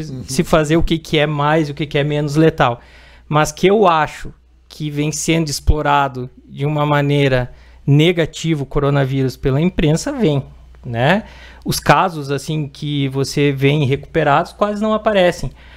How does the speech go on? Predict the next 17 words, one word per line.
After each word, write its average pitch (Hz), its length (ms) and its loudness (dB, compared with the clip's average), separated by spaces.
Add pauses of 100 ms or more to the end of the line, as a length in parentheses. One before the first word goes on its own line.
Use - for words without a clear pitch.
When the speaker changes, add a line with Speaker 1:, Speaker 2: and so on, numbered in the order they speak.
(200)
Speaker 2:
Hoje 147 320 2
tinha 196 500 2
o, 127 260 -2
o 131 40 -6
doutor 131 320 -2
Davi 139 280 2
Uip, 151 460 -4 (1500)
eh, 151 280 2
na 156 160 2
coletiva, 175 840 0 (680)
eh, 160 200 -2
de 147 140 0
imprensa, 185 760 0
junto 175 340 2
com 190 120 -6
o 165 40 -6
governador 156 800 -2